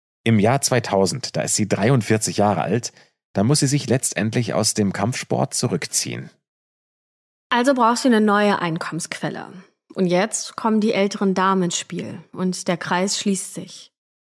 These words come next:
Speaker 2: Sie gibt sich als Altenpflegerin beziehungsweise Sozialarbeiterin aus, um so Zugang zu den Wohnungen alleinstehender Seniorinnen zu erhalten und diese dann auszurauben. Entweder spricht sie ihre Opfer auf offener Straße an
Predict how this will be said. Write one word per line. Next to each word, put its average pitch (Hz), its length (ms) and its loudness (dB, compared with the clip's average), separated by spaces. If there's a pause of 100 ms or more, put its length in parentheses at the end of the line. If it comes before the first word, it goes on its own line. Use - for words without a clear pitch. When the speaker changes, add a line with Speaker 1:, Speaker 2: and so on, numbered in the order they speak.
(440)
Speaker 2:
Sie 240 80 0
gibt 269 200 0
sich 269 220 2
als 226 240 -2
Altenpflegerin 180 1040 2
beziehungsweise 180 760 0
Sozialarbeiterin 170 920 0
aus, 175 680 -2
um 190 140 2
so 220 280 4
Zugang 220 520 0
zu 214 140 -2
den 196 220 4
Wohnungen 208 400 4
alleinstehender 180 720 -2
Seniorinnen 175 560 -2
zu 185 140 -6
erhalten 180 760 -8
und 180 180 -4
diese 202 240 2
dann 214 160 2
auszurauben. 175 840 0 (840)
Entweder 233 500 4
spricht - 360 -4
sie 202 120 0
ihre 190 180 0
Opfer 190 300 0
auf - 160 -4
offener 190 260 -2
Straße 185 420 0
an 226 360 2